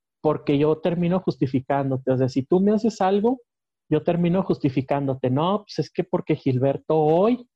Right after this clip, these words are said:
le dolía la cabeza, eh, pero Gilberto nunca me grita, ¿no? Entonces me empiezo a comportar como la señora golpeada, ¿no? Pues, o sea, porque tuve un mal rato y, y lo va. Y así, o sea, pero por ejemplo, no, no yéndonos a ese extremo,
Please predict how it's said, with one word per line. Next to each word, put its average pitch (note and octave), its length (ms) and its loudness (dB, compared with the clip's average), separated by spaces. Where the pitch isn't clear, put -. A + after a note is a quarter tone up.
le D3 100 0
dolía C#3 320 2
la F3 180 -2
cabeza, E3 640 0
eh, F#3+ 120 -2
pero C#3 180 -2
Gilberto C3 480 -2
nunca D#3 280 -2
me E3 140 -4
grita, B2 360 -4
¿no? E3+ 260 -4
Entonces D3 200 0
me D#3 60 2
empiezo C3+ 280 -2
a - 80 -2
comportar C3+ 480 -4
como D#3+ 200 -2
la C#3+ 100 0
señora B2+ 360 -2
golpeada, A#2+ 580 -2
¿no? D#3+ 160 -6
Pues, - 300 -10
o - 20 -6
sea, G#2+ 320 -10
porque D3+ 240 -2
tuve D3+ 200 2
un D3+ 80 0
mal D#3 140 -2
rato F#3 380 0
y, D3 420 0
y C3+ 100 -2
lo A#2 180 -2
va. A#2 280 -2
Y D#3+ 200 4
así, D3 320 2
o B3 80 4
sea, D#3+ 280 -2
pero D#3+ 220 0
por D#3+ 140 0
ejemplo, F3+ 680 0
no, F3 340 4
no F#3 200 0
yéndonos G3 480 2
a E3 80 4
ese D#3+ 180 0
extremo, F3+ 580 0